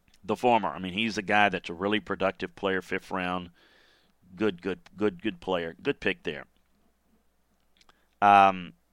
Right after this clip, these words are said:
thought Harrison Hand was a good pick by Minnesota at one sixty-nine. Um,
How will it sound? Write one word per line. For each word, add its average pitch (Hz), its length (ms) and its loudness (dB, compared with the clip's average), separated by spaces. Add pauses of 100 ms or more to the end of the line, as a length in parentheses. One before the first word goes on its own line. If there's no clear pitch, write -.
(1080)
thought 117 200 2
Harrison 127 420 4
Hand 131 260 2
was 104 120 -2
a 92 60 -8
good 95 180 -6
pick 98 180 -4
by 92 120 -4
Minnesota 95 520 -2
at 73 100 -6
one 87 180 -8
sixty-nine. 73 760 -12 (840)
Um, 92 520 2